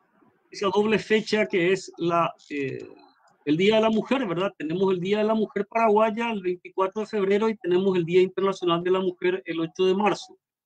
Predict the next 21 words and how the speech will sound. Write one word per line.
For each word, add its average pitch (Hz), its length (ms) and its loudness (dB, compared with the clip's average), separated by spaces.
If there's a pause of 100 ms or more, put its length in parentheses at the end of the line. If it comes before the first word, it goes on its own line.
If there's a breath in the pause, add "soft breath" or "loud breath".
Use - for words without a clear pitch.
(680)
Y 160 80 4
no 185 140 8
necesariamente 202 1200 4 (320)
las 170 240 -4
mujeres 175 420 2
que - 140 -12
están 190 300 -2
en 170 100 0 (160)
una, 226 300 0
un 208 100 -2 (100)
festejo 202 600 -6
están 175 320 -6
en 185 160 2
el 165 140 2
otro. 160 340 0 (800)
Inclusive 143 640 2
existen 190 500 0
diferencias 196 800 2
en 165 160 -6
términos 170 540 -4
de 180 300 -2